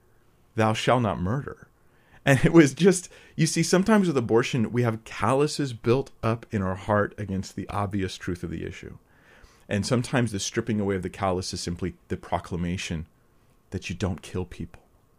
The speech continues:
That's just it. "You shall not murder." And so that made a difference for at least that person, and others have felt the same thing. Uh, let's look at reason number four. Numero cuatro. This is from Sirius Supernova. She says,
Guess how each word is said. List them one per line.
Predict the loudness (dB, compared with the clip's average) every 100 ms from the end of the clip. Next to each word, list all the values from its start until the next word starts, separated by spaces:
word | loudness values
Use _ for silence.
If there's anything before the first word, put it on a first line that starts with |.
| _ -12
That's | -10 -10
just | -8 -8 -6
it. | -8 -8
"You | -8 -8
shall | -4 -4
not | -4
murder." | -4 -6 -6 -10 -16 -20 -20 -8
And | -2
so | 6
that | 8 8
made | 6
a | 4
difference | 2 -2
for | -4
at | -4
least | -4 -2
that | 0 0
person, | 0 -4 -4 -6 -4
and | -4
others | -2 -4 -4
have | -6 -8 -10
felt | -6 -4
the | -4
same | -6 -2
thing. | 0 -2 -4 -20 -20 -14 -2
Uh, | 2
let's | 2 0 -2
look | 0
at | 2
reason | 2
number | 2 0
four. | 0 -2 -2 -8 _ _ _ _ _ _ _ _ _ -20 -10
Numero | -4 -2 -2 -4 -6
cuatro. | -12 -14 -14 -12 -12 -12 -16 -20 _ _ _ _ -20 -20 -2
This | 2 4
is | 4
from | 2 2
Sirius | 2 4 2 0
Supernova. | 0 0 2 0
She | 0 0
says, | 4 6 4